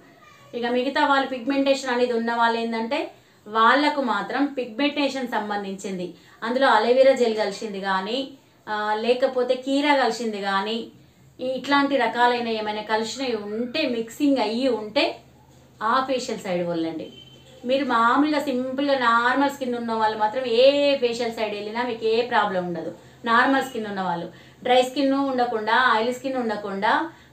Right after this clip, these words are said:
నార్మల్ స్కిన్ ఉన్న వాళ్ళైతే ప్రతి ఒక్క ఫేషియల్కి అర్హులు అనమాట. మంచి గ్లో అనేది వస్తది, ఎలాంటి సైడ్ ఎఫెక్ట్ అనేది ఉండదు. ముడతల్ని కూడా ముందు ముందు రాకుండా చేస్తది. వాళ్ళైతే ధైర్యంగా అన్నీ చేసుకోవచ్చు.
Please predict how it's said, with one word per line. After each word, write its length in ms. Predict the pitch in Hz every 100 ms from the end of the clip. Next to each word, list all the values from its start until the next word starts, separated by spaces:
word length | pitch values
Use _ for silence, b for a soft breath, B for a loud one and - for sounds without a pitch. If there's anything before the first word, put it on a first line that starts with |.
| 226
నార్మల్ 480 | 226 233 277 285
స్కిన్ 220 | 277 247 220
ఉన్న 140 | 214
వాళ్ళైతే 360 | 202 202 208 285
ప్రతి 600 | - - 226 226 269 247
ఒక్క 220 | 240 226
ఫేషియల్కి 480 | 220 220 226 226 233
అర్హులు 360 | 196 196 214
అనమాట. 380 | 185 165 165 156 - b b b -
మంచి 400 | 226 247 247 285
గ్లో 140 | 226
అనేది 300 | 220 220 214
వస్తది, 340 | 190 254 254 220
ఎలాంటి 420 | 226 233 240 240
సైడ్ 200 | 240 208
ఎఫెక్ట్ 260 | 202 -
అనేది 220 | 196 196 190
ఉండదు. 380 | 196 220 339 B B B -
ముడతల్ని 480 | 240 240 285 277 254
కూడా 180 | 262
ముందు 260 | 294 233 233
ముందు 240 | 240 240
రాకుండా 480 | 226 208 202 220 233
చేస్తది. 400 | 208 185 - 226
వాళ్ళైతే 400 | 254 214 208 226
ధైర్యంగా 360 | 214 202 220 226
అన్నీ 160 | 202
చేసుకోవచ్చు. 680 | 226 196 - 185 180 254 285